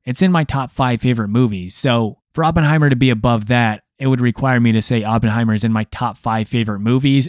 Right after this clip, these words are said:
And yeah, I'm not <laughs> prepared to say that. I'll just say it is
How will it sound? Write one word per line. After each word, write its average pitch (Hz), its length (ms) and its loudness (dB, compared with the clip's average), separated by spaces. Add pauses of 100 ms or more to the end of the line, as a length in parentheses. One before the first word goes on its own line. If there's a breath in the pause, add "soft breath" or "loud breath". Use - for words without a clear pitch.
And 117 320 -2
yeah, 113 260 -2
I'm 110 100 -2
not 135 160 0
<laughs> - 60 -10
prepared 131 300 -2
to 107 60 -2
say 101 220 -4
that. 90 240 -10 (240)
I'll 127 140 -4
just 131 180 0
say 120 300 2
it 131 120 -2
is 131 320 2